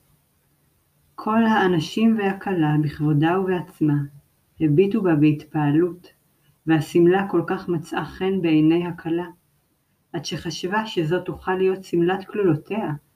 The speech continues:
וש-, ושאלה אם השמלה למכירה.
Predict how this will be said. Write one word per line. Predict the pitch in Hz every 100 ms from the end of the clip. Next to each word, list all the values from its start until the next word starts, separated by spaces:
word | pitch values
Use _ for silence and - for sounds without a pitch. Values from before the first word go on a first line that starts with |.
| _ _ _ -
וש-, | 160 - 180 180 190 190
ושאלה | 156 - 151 147 185 240 - _ _ -
אם | 180 180
השמלה | 160 208 175 147
למכירה. | 151 151 - 180 196